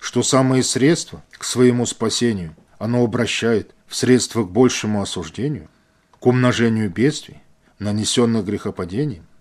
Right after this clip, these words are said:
Паисий огорчался и болезновал, подражая этим многомилостивейшему Господу Иисусу, который проливал свои всесвятейшие слезы о Иерусалиме, отвергшем его.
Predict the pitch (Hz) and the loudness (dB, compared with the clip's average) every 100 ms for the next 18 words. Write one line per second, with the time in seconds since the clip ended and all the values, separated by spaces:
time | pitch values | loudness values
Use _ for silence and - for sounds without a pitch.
0 | _ _ _ 110 113 107 113 101 101 92 | _ _ _ 0 2 0 -2 -2 -4 -6
1 | 104 147 165 - - _ _ - 107 110 | -2 0 -2 -8 -20 _ _ -6 -2 -2
2 | 107 90 80 78 - _ _ _ - 104 | -2 -4 -8 -12 -16 _ _ _ -6 -2
3 | 117 107 107 101 - 127 156 95 80 _ | -2 -2 -2 -4 -2 -2 -2 -4 -14 _
4 | _ - _ _ _ - - 117 110 117 | _ -20 _ _ _ -20 -4 -2 0 0
5 | 117 156 160 - 143 143 - 135 131 - | 2 4 2 2 2 2 0 -4 -6 -10
6 | - 95 120 - 113 104 104 98 95 90 | -12 -2 -2 -2 -6 -4 -4 -4 -8 -12
7 | - - _ _ _ - 104 - 131 143 | -16 -20 _ _ _ -8 -8 0 0 0
8 | - _ - _ 113 120 120 117 120 - | -6 _ -20 _ 0 4 6 6 4 2
9 | 110 107 104 - 104 - 110 117 110 - | -2 -2 -2 -4 -6 -4 -4 0 -2 -2
10 | 104 95 - 110 139 104 _ _ - 113 | -6 -8 -6 -4 -4 -6 _ _ -6 -4
11 | 113 104 - 98 95 85 82 _ _ - | -2 -2 -2 -4 -6 -8 -14 _ _ -10
12 | - 90 113 113 - 104 90 87 82 | -10 -4 -2 -2 -4 -4 -6 -10 -12